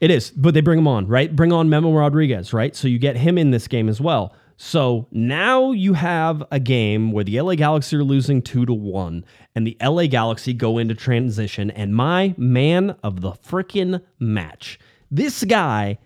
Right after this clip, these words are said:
has been playing this good for a lot of the season. It just hasn't produced the results it did on the night.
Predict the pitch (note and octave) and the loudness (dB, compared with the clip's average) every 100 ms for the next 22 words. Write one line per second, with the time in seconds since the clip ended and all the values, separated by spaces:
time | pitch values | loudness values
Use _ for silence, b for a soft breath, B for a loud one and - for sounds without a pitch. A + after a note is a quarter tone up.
0 | _ - F#3+ D#3+ G3+ G3+ - G3 G#3 G3+ | _ -2 0 2 2 2 0 0 2 4
1 | G3 G3 F#3 _ B2+ C3+ G3+ - D3 E3 | 2 0 -4 _ -4 -2 -2 0 2 4
2 | D3 C3+ - _ D#3+ D3 C3 C3 C3 C3+ | 2 0 -8 _ 0 0 0 -2 -2 -2
3 | A#2 A#2 B2 G#2+ G2 E2+ b b D3+ - | -4 -6 -4 -4 -4 -10 b b -6 -6
4 | - F#3 D#3+ - C3+ C3+ C#3+ C3 C3 A#2 | -2 -2 -2 -6 -2 0 0 -2 -4 0
5 | B2+ - A#2+ A2+ G2+ A2+ A2 - C3 A#2 | -2 -2 -4 -2 -2 -2 -2 -4 -8 -6
6 | G#2+ F#2 E2 - b b b B2+ A#2+ A2+ | -6 -4 -8 -14 b b b -2 0 0
7 | A2 F2+ D#2 | 0 -2 -8